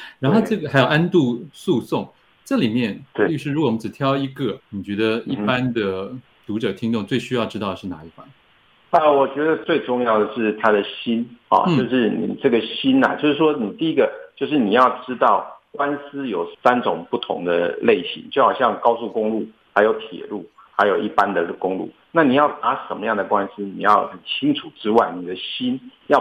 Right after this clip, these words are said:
Speaker 2: 保守你的心。为什么？因为常常碰到官司的时候就会有气愤，就会沮丧。
Speaker 1: 对。
Speaker 2: 可是你常常在这种情绪之下所做的决定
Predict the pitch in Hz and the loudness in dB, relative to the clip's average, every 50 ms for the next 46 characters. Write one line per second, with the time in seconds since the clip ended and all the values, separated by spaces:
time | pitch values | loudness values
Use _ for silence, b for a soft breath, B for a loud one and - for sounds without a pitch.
0 | - - 127 117 131 135 - 131 131 131 107 87 85 - - - - - 107 107 | 2 2 2 2 2 0 -2 -4 -4 -4 -6 -8 -10 -14 -16 -14 -10 -6 -6 -6
1 | 110 - - - - - - 156 143 - 135 131 143 165 185 196 180 147 113 - | -6 -8 -12 -20 -12 -4 -2 -2 0 0 0 0 0 2 2 2 2 0 -2 -4
2 | - - 147 139 135 135 135 135 - - 160 156 147 147 143 123 117 - - 139 | -2 -2 0 2 2 2 0 -2 -6 -4 0 2 4 4 4 2 0 -2 0 0
3 | 135 139 135 - - 135 117 101 - - 104 104 107 107 120 120 113 101 98 - | 0 0 -2 -6 -6 -4 -2 -2 -2 0 2 2 2 2 2 2 2 2 0 -2
4 | - - - - - 123 95 87 - - 104 87 - - - _ _ _ _ _ | -4 -4 -4 -2 -2 -2 -4 -2 0 0 0 0 -2 -10 -16 _ _ _ _ _
5 | _ _ _ _ - - 165 139 147 123 104 95 - - 101 87 82 82 _ - | _ _ _ _ 0 2 4 4 4 2 2 0 -4 -10 -12 -14 -14 -10 _ 0
6 | 127 104 - - - - 139 131 - 196 165 123 107 104 - - _ _ _ _ | 0 0 0 -4 -8 -6 -6 -2 -2 -2 0 0 -2 -4 -6 -8 _ _ _ _
7 | - - - - 151 175 175 160 160 165 175 156 - 165 156 117 110 95 92 - | -10 -2 0 0 2 4 4 4 4 4 2 2 2 0 0 0 0 0 -2 -4
8 | - - - - 104 113 135 120 - 143 117 - 127 117 107 - 127 101 - - | -8 -6 -4 -2 0 0 0 0 -2 -4 -4 -2 -4 -2 2 4 4 4 2 0
9 | - - - - - 156 143 - - - 196 170 123 101 98 - - 95 95 104 | -8 -14 -16 -8 -2 -2 -2 0 0 0 0 2 2 -2 -4 -6 -6 -8 -8 -8
10 | - 120 101 95 | -8 -10 -12 -14